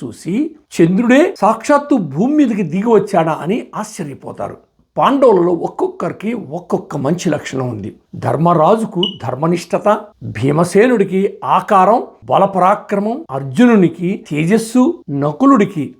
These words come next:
అందం, సహదేవుడికి అమాయకత్వం, ప్రశాంతం. ఎంత గోపాలుడి వేషంలో ఉన్నా సహదేవుని మొహంలో రాజసం చూసి అగ్నిభట్టారకుడే దిగొచ్చాడేమో అనుకుంటున్నారు. సహదేవుడు మిక్కిలి భయం భయంగా నడుచుకుంటూ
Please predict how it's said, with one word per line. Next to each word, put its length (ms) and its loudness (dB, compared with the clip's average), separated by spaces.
అందం, 400 2
సహదేవుడికి 1080 2
అమాయకత్వం, 880 -2
ప్రశాంతం. 580 -4
ఎంత 440 0
గోపాలుడి 720 2
వేషంలో 460 2
ఉన్నా 340 -2
సహదేవుని 800 0
మొహంలో 560 0
రాజసం 500 2
చూసి 640 -2
అగ్నిభట్టారకుడే 920 2
దిగొచ్చాడేమో 1040 0
అనుకుంటున్నారు. 600 -8
సహదేవుడు 720 2
మిక్కిలి 500 -2
భయం 340 2
భయంగా 460 -2
నడుచుకుంటూ 840 -4